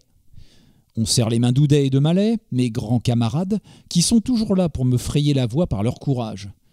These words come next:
Et pourquoi la hache ? Pour défoncer le tonneau de cartouches qu'il m'est défendu de livrer sans un ordre du maire,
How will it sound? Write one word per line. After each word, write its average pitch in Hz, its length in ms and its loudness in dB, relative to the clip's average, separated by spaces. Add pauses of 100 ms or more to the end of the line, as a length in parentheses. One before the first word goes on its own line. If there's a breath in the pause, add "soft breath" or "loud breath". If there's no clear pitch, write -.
(540 soft breath)
Et 131 80 0
pourquoi 160 280 2
la 170 160 0
hache ? - 340 -6 (720 soft breath)
Pour 147 200 2
défoncer 147 540 0
le 143 140 2
tonneau 147 320 2
de 131 140 0
cartouches 180 480 -6
qu'il 127 180 0
m'est 127 100 2
défendu 135 520 -2
de 131 80 0
livrer 123 400 -2
sans 156 280 0
un 165 140 2
ordre 185 280 0
du 202 100 4
maire, 226 340 -2